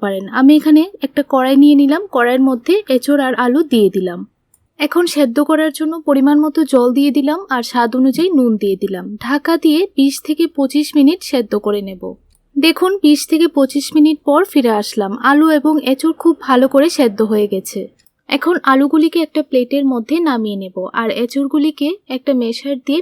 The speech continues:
ম্যাশ করে নেব। আপনারা চাইলে হাত দিয়ে চটকেও নিতে পারেন। দেখুন ঠিক এইভাবে ম্যাশ করে নিতে হবে। এখন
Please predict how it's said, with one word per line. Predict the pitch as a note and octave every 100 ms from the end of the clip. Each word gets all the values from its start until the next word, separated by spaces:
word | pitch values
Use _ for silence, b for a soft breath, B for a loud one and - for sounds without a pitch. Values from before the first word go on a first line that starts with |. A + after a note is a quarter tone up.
| E4
ম্যাশ | A3+ - A3
করে | G3+ F#3+
নেব। | F#3 F#3 - A#3+
আপনারা | C4+ C#4+ D4
চাইলে | D4 C4+ D#4 D4
হাত | B3 A3+
দিয়ে | C#4 D4 C#4
চটকেও | A#3+ - A#3 G#3+
নিতে | G3+ G3+
পারেন। | G3 G3 G3 - _ _ _ C4
দেখুন | D4 D4 D#4+ E4
ঠিক | D#4+ D4+ -
এইভাবে | C4 C4 C#4 E4 D4+
ম্যাশ | A#3 -
করে | A#3 A3 G#3
নিতে | G#3 G3+
হবে। | F#3 F#3+ G3+ _ _ _ -
এখন | C#4 -